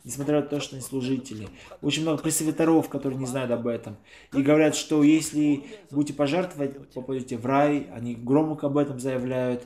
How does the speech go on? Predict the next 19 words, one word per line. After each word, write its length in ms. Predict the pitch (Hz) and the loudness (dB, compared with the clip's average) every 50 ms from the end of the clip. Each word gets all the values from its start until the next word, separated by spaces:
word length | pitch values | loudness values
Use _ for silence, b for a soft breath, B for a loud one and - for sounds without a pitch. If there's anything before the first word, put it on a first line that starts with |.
| B B B | B B B
И 80 | B - | B -4
таких 300 | 160 156 156 180 151 160 | -2 0 0 0 2 2
людей 180 | 165 160 165 | 2 4 4
очень 300 | 175 160 147 - 143 143 | 2 0 0 -2 -2 -2
много. 480 | 147 160 165 156 131 113 113 101 92 - - b b b b b b b b b | 0 0 2 2 0 0 -2 -6 -8 -10 -16 b b b b b b b b b
Но 160 | - 139 151 | -6 -2 0
это 140 | 156 151 156 | 2 2 4
люди, 300 | 147 156 180 180 - 156 | 6 6 6 4 4 0
которые 320 | 147 151 - 160 156 - - - - - - - - - | -2 -2 -2 -2 -2 -2 -4 -10 -20 -20 -20 -20 -20 -14
еще 200 | 151 - 160 156 | -10 -10 -10 -10
плохо 440 | - - 190 208 208 - - 151 135 | -8 -2 2 2 2 2 2 -2 -6
знают, 520 | 127 131 131 127 120 113 110 107 104 - - - | -4 -6 -6 -4 -4 -4 -6 -8 -10 -12 -16 -20
но 360 | - - - - 131 131 131 135 | -20 -18 -14 -10 -6 -2 0 0
они 400 | 143 151 170 170 170 160 - - | 0 0 -2 -4 -6 -6 -6 -4
ругаются, 480 | 135 131 123 139 143 139 139 139 135 123 | -4 2 6 8 8 8 6 4 -2 -6
что, 520 | - - - 135 127 127 127 123 120 B B B B B B B B B _ | -10 -8 -6 -4 -2 -2 -2 -4 -6 B B B B B B B B B _
э, 380 | 127 113 113 113 110 113 113 | -16 -12 -10 -8 -8 -8 -8
другие 420 | 110 113 120 120 120 131 160 151 135 | -8 -6 -4 -4 0 2 2 2 2
секты. 460 | - - 139 131 127 - - - 101 | 2 0 -2 -2 -2 -4 -10 -16 -18